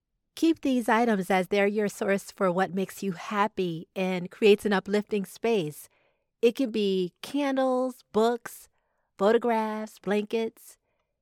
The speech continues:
anything really that uplifts you because you're living in this space. You've probably seen these where they have the digital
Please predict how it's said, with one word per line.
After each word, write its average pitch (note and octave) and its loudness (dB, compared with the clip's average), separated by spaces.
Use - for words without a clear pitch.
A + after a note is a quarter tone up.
anything A3+ 4
really F3+ 0
that E3+ -2
uplifts G3 4
you F3 0
because F#3 0
you're G3 6
living G3 2
in D#3+ -4
this D#3 -8
space. - -10
You've A#3 2
probably G#3 2
seen G3+ -2
these D#3+ -4
where F3 2
they F3 2
have F3 -2
the D#3+ -4
digital F3+ -2